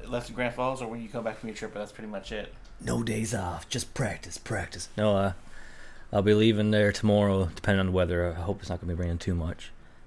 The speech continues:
Speaker 2: Then I'm gone till the sixth, which is, I'm kidding again.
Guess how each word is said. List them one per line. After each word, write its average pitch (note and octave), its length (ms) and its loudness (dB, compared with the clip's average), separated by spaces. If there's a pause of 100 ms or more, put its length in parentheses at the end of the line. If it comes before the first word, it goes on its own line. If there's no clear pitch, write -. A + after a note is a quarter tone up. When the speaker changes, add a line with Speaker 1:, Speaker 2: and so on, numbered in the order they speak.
Speaker 2:
Then E2+ 180 -2
I'm E2+ 140 -2
gone E2 280 -2
till E2 560 -2 (1200)
the - 120 -8
sixth, - 640 -6
which - 180 -10
is, - 500 -10 (1900)
I'm - 200 -8 (120)
kidding D2+ 260 -8
again. - 120 -10